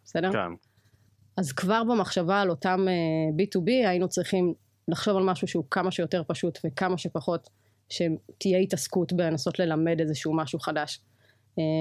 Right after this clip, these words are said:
Speaker 1: וגם כשלקחנו את זה הלאה לגרסאות המתקדמות יותר של הסטודיו, אז אמרנו, "אוקיי, בוא, בוא ננסה לראות מה קורה בספייס שלהם, מה,
Speaker 2: Mm.
Speaker 1: מה הטולס בכלל שהם, אה,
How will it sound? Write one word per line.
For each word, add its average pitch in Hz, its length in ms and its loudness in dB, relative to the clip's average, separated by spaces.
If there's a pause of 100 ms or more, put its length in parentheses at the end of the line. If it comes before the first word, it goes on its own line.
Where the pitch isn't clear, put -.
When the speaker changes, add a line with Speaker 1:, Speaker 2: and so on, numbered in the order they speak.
(360)
Speaker 1:
וגם 185 420 2 (120)
כשלקחנו 190 540 0
את 165 80 0
זה 170 140 2
הלאה 196 440 2 (240)
לגרסאות 170 480 0
המתקדמות 180 460 0
יותר 214 180 0
של 185 160 -2
הסטודיו, 170 420 0
אז 165 140 0
אמרנו, 165 220 2
"אוקיי, 165 260 -2
בוא, 160 160 0 (160)
בוא 175 100 0
ננסה 175 320 0
לראות 160 320 0 (280)
מה 175 100 2
קורה 180 220 2
בספייס 160 460 0
שלהם, 156 400 0 (100)
מה, 170 440 2
Speaker 2:
Mm. 104 400 -6
Speaker 1:
מה 214 100 4
הטולס 208 380 0
בכלל 165 400 0
שהם, 151 340 0
אה, 151 320 0